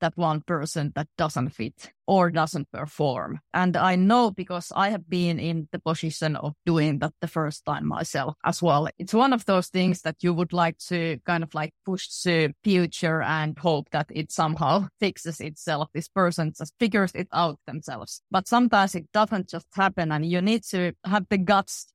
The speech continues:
or, like, basically the leadership of leading, making the hard decisions also. Because as a startup leader, like, if you really want to be a leader,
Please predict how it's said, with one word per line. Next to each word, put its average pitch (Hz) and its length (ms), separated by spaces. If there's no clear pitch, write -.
or, 180 180
like, 175 300
basically 180 300
the 175 100
leadership 170 640
of 160 360
leading, 196 800
making 185 520
the 160 280
hard 156 240
decisions 156 640
also. 139 480
Because 160 600
as 190 140
a 196 40
startup 226 460
leader, 175 440
like, 139 220
if - 220
you 196 100
really 233 260
want 180 220
to 180 80
be 165 120
a 165 60
leader, 160 600